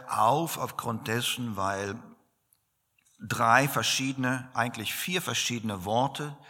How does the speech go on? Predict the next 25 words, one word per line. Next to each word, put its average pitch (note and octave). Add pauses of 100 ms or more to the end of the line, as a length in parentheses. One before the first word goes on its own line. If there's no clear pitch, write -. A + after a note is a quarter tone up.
(360)
in A2+
der G#2
Heiligen A#2+
Schrift -
oft -
in G#2+
der G#2+ (560)
englischen C3+
Bibel C3+
oder A#2+
auch A#2
in G#2
den G2+
deutschen A2
Bibeln G2+
nur G2+
mit F#2+ (260)
einem C3+
Wort A2
übersetzt F#2
werden. D#2+ (2500)
Aber B2+
wir F3
stellen F3+
fest -